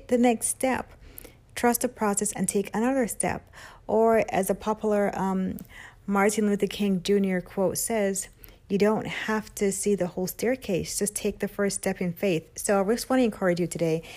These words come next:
that if you're in that position where you're thinking, "I don't see the staircase," or, "I can't see the whole journey.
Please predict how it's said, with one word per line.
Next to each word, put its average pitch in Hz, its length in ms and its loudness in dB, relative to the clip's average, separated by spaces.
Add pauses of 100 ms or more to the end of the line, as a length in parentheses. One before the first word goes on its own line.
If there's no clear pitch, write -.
(260)
that 202 180 2
if 233 220 2
you're 247 140 6
in 190 260 0
that 170 280 -2
position 170 540 -2
where 160 100 -2
you're 156 140 -2
thinking, 160 560 -2 (1120)
"I 170 100 2
don't 196 200 0
see - 120 0
the 180 80 0
staircase," 175 760 -2 (480)
or, 175 180 0
"I 165 80 -4
can't - 320 -4
see 202 80 -2
the 180 120 0
whole 170 240 -2
journey. 165 520 -4